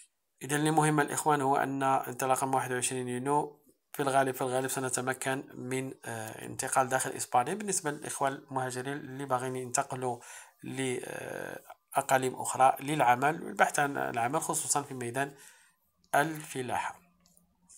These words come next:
هنا كان مقال آخر، آه، طبعًا، آه،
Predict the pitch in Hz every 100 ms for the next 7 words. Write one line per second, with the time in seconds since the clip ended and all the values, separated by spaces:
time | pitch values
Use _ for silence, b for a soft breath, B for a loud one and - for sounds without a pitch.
0 | - B B B B B 143 180 175 165
1 | 160 156 151 - 135 147 147 147 131 127
2 | 123 131 131 127 131 123 120 120 117 113
3 | 113 110 107 104 104 - -